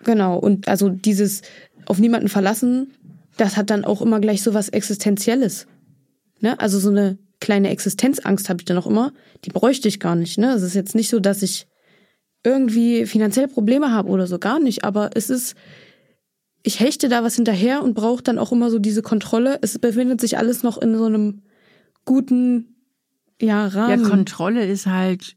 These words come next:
Speaker 2: ein ganz wichtiger Selbstschutz für dich, weil du ja nicht vertrauen kannst. Und wenn ich vertrauen kann, brauchst du sehr viel Kontrolle. Und du übst Kontrolle aus über deine Beziehung, indem du versuchst, Erwartungen zu erfüllen.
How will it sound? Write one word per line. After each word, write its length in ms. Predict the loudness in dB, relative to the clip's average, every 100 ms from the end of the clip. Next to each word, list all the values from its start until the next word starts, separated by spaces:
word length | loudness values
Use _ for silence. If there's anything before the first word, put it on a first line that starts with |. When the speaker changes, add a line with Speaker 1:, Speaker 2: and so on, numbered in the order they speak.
| -2
Speaker 2:
ein 100 | 0
ganz 300 | 2 0 0
wichtiger 420 | -2 -2 -2 0
Selbstschutz 540 | 0 0 -2 -4 -6
für 160 | -6 -4
dich, 260 | -2 -2 0
weil 120 | 2
du 80 | 4
ja 80 |
nicht 140 | 2 2
vertrauen 500 | -4 -4 0 0 0
kannst. 400 | -2 -4 -4 -12 -20 -20 -6
Und 60 | 0
wenn 120 | 2
ich 80 | 0
vertrauen 500 | -4 -6 0 2 4
kann, 240 | 2 2
brauchst 280 | 0 -4 -2
du 40 |
sehr 60 | -4
viel 140 | -6
Kontrolle. 640 | -6 -2 -2 -2 -4 -2 0
Und 80 | 0
du 60 |
übst 320 | 0 -2 -4 -2
Kontrolle 560 | 0 0 0 -2 0
aus 240 | -2 -2 -2
über 160 | -4
deine 240 | 0 0 0
Beziehung, 560 | -2 -4 2 4 4
indem 340 | 4 2 2 0
du 60 |
versuchst, 600 | -2 -6 -6 -4 -4 -6
Erwartungen 500 | -6 -2 -2 0 0
zu 160 | 0 -4
erfüllen. 480 | -6 -2 2 2